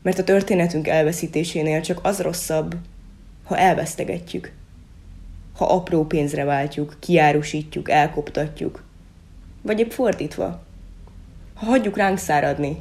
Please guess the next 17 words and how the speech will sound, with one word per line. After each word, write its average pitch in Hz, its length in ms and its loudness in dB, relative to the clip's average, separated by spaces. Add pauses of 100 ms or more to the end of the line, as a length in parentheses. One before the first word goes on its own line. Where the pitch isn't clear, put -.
megmerevedni, 160 1000 2
megkövülni, 151 840 0 (760)
hogy 202 120 2
aztán 226 220 6
abból 214 220 6
a 214 40 8
megkövesedett 180 680 4
történetből 165 800 4
emlékműveket 151 720 2
farigcsáljon 151 720 -2
ki-ki 269 400 0
a 170 80 -2
maga 156 260 -2
kedvére. - 640 -4 (640)
Nem. 175 480 0 (1040)
Azt - 240 -8
ne. - 180 -4